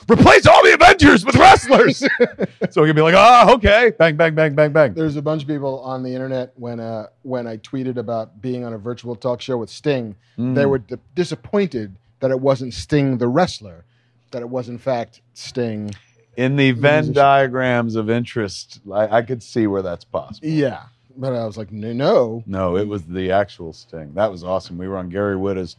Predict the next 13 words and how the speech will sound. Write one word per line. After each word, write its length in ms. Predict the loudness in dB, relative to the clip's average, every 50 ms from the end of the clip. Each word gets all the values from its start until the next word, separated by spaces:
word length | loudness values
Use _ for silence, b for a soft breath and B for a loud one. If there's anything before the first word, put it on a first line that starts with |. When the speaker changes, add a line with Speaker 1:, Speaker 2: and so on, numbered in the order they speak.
| _
Speaker 1:
talk 260 | -8 -8 -6 -6 -8 -10
show, 280 | -8 -8 -6 -6 -6
Animal 380 | -6 -6 -6 -6 -6 -8 -10 -10
Talking, 340 | -8 -6 -6 -6 -6 -6 -8
Speaker 2:
Holy 180 | -8 -10 -10
shit. 360 | -12 -14 -12 -12 -12 -14 -16 _ _
Speaker 1:
on 180 | -8 -6 -4 -4
Animal 260 | -4 -4 -4 -6 -8
Crossing. 440 | -8 -6 -4 -6 -6 -6 -8 -8 -6
We 100 | -6 -4
were 120 | -4 -4
literally 480 | -4 -4 -4 -2 -2 -2 -2 -2 -4 -4
talking 500 | -4 -4 -4 -4 -4 -6 -8 -10 -12